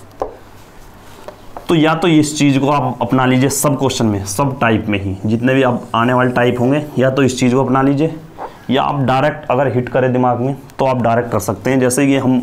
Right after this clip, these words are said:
मान लीजिए तो even number है, मतलब सम संख्या है, तो दो, चार, छः, आठ, next क्या हुआ? दस। इसकी ज़रूरत नहीं पड़ेगी आपको, ठीक है।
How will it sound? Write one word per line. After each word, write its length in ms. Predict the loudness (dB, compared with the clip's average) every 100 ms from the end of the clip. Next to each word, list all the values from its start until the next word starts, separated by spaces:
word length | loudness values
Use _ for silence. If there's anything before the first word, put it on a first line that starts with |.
| 0
मान 140 | 0
लीजिए 220 | 2 0 2
तो 180 | 0 0 -6 -18 -20 -20 -10 -8
even 220 | 0 2 4
number 300 | 2 2 0
है, 120 | -2 -4
मतलब 200 | -2 -2
सम 200 | 0 0
संख्या 360 | 0 -2 0
है, 140 | -2 -2 -12 -18 -4
तो 80 | -2
दो, 280 | 2 2 2
चार, 340 | 0 0 0 -2
छः, 160 | -2
आठ, 300 | 0 0 0
next 260 | 0 -2 0
क्या 100 | 0
हुआ? 120 | 0 0
दस। 320 | -4 -6 -12 -8 -6
इसकी 200 | -4 -2
ज़रूरत 260 | 0 0
नहीं 180 | -4 -4
पड़ेगी 280 | -2 -2 -4
आपको, 300 | -6 -6 -10 -10 -12 -12 -12 -18 -8
ठीक 140 | -2
है। 80 | 0